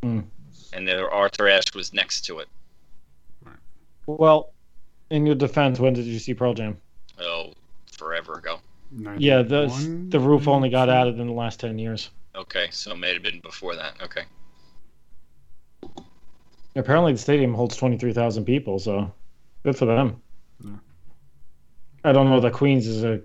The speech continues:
Speaker 1: great location to host a wrestling show and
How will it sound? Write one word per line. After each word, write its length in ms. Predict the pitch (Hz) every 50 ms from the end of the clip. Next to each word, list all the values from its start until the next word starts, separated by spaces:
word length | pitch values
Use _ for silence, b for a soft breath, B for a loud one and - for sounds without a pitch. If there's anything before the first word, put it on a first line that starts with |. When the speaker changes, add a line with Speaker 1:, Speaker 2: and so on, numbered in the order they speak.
| -
Speaker 1:
great 240 | - - 127 123 123
location 640 | 123 107 - - 135 139 143 131 - - 113 113 101
to 240 | - 120 113 107 101 - - - - -
host 280 | - - 127 120 - -
a 40 | 117
wrestling 360 | 117 139 131 - - 117 113
show 300 | 113 - 123 113 107 110
and 140 | 113 107